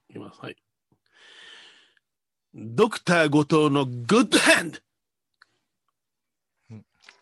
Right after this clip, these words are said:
Speaker 2: で、私が、うーん、腰が痛いんじゃぐらいでいいよね。先生、腰が痛いんじゃがいる？
Speaker 1: あ、
Speaker 2: もう
Speaker 1: いいな、
Speaker 2: 先生いらん？
Speaker 1: いいな。
Speaker 2: いる？じゃあ、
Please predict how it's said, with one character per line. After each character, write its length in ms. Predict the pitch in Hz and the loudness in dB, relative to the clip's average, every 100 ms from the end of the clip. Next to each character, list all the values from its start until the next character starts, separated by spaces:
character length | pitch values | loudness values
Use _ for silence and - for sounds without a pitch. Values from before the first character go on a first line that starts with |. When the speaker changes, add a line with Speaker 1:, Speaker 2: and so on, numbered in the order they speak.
| - - 120 | -20 -20 -12
Speaker 2:
で、 60 | 151 | -8
私 360 | 143 143 - | -6 -8 -8
が、 280 | 131 127 - _ _ _ _ _ _ _ _ _ _ _ _ _ - | -4 -4 -6 _ _ _ _ _ _ _ _ _ _ _ _ _ -18
う 80 | 120 | -16
ー 20 | |
ん、 640 | 110 104 98 98 98 98 _ _ _ _ _ _ | -14 -16 -18 -18 -20 -20 _ _ _ _ _ _
腰 260 | - - 190 | -14 -10 -4
が 140 | 196 | -2
痛 300 | 190 - 190 | -2 -2 -2
い 120 | 180 | -2
ん 160 | 165 147 | -8 -8
じ 160 | 139 | -4
ゃ 300 | 147 135 117 110 | -2 -2 -6 -10
ぐ 120 | 113 | -8
ら 100 | 113 | -8
い 40 | |
で 80 | 98 | -8
い 40 | 104 | -12
い 20 | |
よ 100 | 95 | -10
ね。 200 | 190 - _ 120 _ _ _ _ _ _ _ _ | -12 -12 _ _ _ _ _ _ _ _ _ _
先 340 | - 233 233 | -6 -4 -4
生、 220 | - 190 | -4 -4
腰 260 | 160 160 175 | -4 -10 -6
が 80 | 170 | -6
痛 220 | 165 156 | -4 -6
い 80 | 123 | -6
ん 40 | |
じ 60 | 104 | -8
ゃ 40 | |
が 60 | 95 | -10
い 60 | |
る？ 160 | 104 240 _ | -12 -16 _
Speaker 1:
あ、 80 | - | -2
Speaker 2:
も 60 | |
う 40 | 156 | 0
Speaker 1:
い 40 | |
い 60 | 131 | 0
な、 100 | 151 | 0
Speaker 2:
先 120 | 220 | 0
生 100 | 170 | 0
い 60 | 127 | 0
ら 100 | 170 | -2
ん？ 20 | |
Speaker 1:
い 40 | - _ _ _ 170 | -6 _ _ _ -10
い 40 | |
な。 60 | 196 | -10
Speaker 2:
い 0 | |
る？ 60 | - _ _ | -12 _ _
じ 80 | |
ゃ 40 | |
あ、 60 | 175 | -6